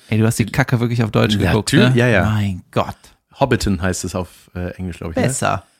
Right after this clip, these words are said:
Speaker 2: Ja. <laughs> Und ich mochte, das behandle ich auch im, in meinem Programm, die beiden, ich bin sehr aktuell. <laughs> Mein Programm übrigens, Herr der Ringe, großes Thema, aktuelles Thema.
Speaker 1: Steinbeiß.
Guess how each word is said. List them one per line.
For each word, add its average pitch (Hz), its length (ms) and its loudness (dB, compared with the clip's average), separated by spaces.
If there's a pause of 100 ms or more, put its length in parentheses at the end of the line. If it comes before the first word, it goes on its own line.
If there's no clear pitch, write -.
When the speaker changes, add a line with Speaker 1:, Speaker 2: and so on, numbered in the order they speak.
(160)
Speaker 2:
Ja. 196 180 -4 (220)
<laughs> - 1800 -6
Und 113 100 -2
ich 117 100 -2
mochte, 120 500 0
das 80 120 -18
behandle 92 320 -2
ich 87 120 -6
auch 95 80 -6
im, 92 140 -6 (240)
in 98 60 -8
meinem 90 120 -4
Programm, 95 320 -6 (440)
die 95 40 -8
beiden, 95 400 0 (420)
ich - 60 -20
bin 113 120 0
sehr 107 160 0
aktuell. 101 480 -2 (640)
<laughs> - 800 -12
Mein 117 140 0
Programm 98 340 -2
übrigens, 107 340 0
Herr 98 100 2
der 92 120 -2
Ringe, 104 280 -2 (220)
großes 135 340 0
Thema, 95 420 -2 (280)
aktuelles 95 420 -6
Thema. 101 220 -4
Speaker 1:
Steinbeiß. 123 840 2